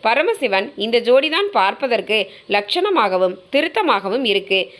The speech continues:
சீதா எனக்கு எப்படி பொருந்தி வருவா? என்ன மனிதர் இவர்? இந்த உலகத்தில் இருக்கிற ஜோடியெல்லாம்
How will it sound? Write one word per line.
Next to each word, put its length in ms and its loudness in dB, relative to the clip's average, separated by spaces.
சீதா 640 0
எனக்கு 340 -2
எப்படி 320 0
பொருந்தி 380 2
வருவா? 380 2
என்ன 300 0
மனிதர் 360 2
இவர்? 320 0
இந்த 280 0
உலகத்தில் 460 0
இருக்கிற 340 0
ஜோடியெல்லாம் 680 0